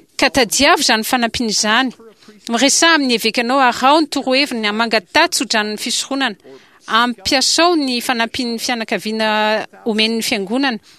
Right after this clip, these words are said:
Mitadiava fanampiana. Mivavatsy tapaka, mangatà anjely mba hanampy anao. Miaraka amin'ireo sivana amin'ny solosaina sy ny hidy amin'ny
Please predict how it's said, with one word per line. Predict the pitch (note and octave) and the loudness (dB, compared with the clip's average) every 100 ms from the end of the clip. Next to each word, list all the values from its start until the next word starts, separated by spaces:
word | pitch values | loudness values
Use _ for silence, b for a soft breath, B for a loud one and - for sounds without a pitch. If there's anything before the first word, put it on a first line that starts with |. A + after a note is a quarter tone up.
| b G3+ | b -10
Mitadiava | A3 A3+ A#3+ C4+ G3+ B3 E4 | -6 -4 -4 -2 0 2 2
fanampiana. | D4 C#4 A#3+ - C#4+ C4 - B B B B B | 0 0 -2 0 -2 -2 -8 B B B B B
Mivavatsy | G#3+ G#3+ G#3+ F#3 A3+ E4 - - | -6 -2 0 2 2 2 2 0
tapaka, | D#4+ C4 - - | 2 0 -4 -4
mangatà | B3 A#3 A3 D4+ E4+ | -2 0 0 2 4
anjely | C#4+ A3 B3+ C#4 A#3 | 2 2 4 4 2
mba | F3 G#3 | 2 2
hanampy | G3+ G#3 - A#3 | 2 0 -2 -2
anao. | G#3 A#3 F#3 F#3 C3 F#2+ F2+ G2 C3 - _ D3 | -2 -4 -8 -20 -20 -20 -20 -20 -20 -20 _ -2
Miaraka | A3+ B3 A#3+ B3+ | 2 2 2 0
amin'ireo | A#3 A#3 B3+ B3 | 0 0 0 2
sivana | - - A#3 G#3+ | 0 0 0 0
amin'ny | G3+ G#3+ A3+ | -2 -4 -4
solosaina | - B3+ - D#4 D#4+ C4+ B3 | -4 -4 -2 0 0 0 -2
sy | - - | -2 -2
ny | B3+ A#3+ | -2 0
hidy | B3 D#4 G#3 - A3+ | 2 2 2 -2 -2
amin'ny | G#3+ G#3+ A3 | -2 -4 -4